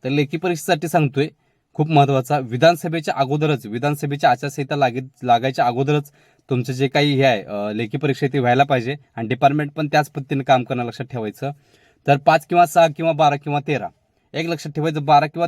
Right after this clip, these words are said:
तेरा ही फिक्स तारीख आहे, लक्षात ठेवायचं. डोळं झाकून आता सांगतोय, बारा किंवा तेरा तारीख,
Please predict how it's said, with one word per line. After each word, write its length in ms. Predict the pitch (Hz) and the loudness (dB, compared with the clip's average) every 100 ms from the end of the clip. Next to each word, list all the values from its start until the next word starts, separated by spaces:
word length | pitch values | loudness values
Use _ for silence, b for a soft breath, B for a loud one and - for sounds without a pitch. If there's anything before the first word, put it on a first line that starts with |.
| 151 | -2
तेरा 160 | 156 | 0
ही 140 | 151 151 | 0 -2
फिक्स 220 | 156 139 - | -6 -4 -2
तारीख 140 | 135 117 | -2 -4
आहे, 80 | |
लक्षात 180 | 113 104 104 | -8 -10 -14
ठेवायचं. 320 | 87 - - | -14 -16 -20
डोळं 280 | 87 127 156 | -6 0 2
झाकून 260 | 156 151 156 | 2 0 -2
आता 220 | 139 127 | -2 -4
सांगतोय, 360 | 123 95 - 87 _ _ _ - | -4 -10 -12 -18 _ _ _ -6
बारा 340 | 104 123 139 | 2 4 4
किंवा 220 | 147 151 | 0 -4
तेरा 220 | 143 147 139 | -2 -2 -2
तारीख, 220 | 143 | -4